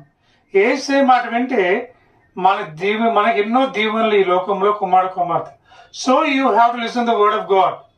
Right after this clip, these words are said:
దేవుని మాట మనం వినాలి.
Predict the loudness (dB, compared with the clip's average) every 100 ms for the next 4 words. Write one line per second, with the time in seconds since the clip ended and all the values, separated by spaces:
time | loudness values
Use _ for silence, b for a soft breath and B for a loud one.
0 | _ _ _ _ _ -4 0 2 2 0
1 | 0 0 2 2 2 0 -2 -2 -2 -2
2 | -2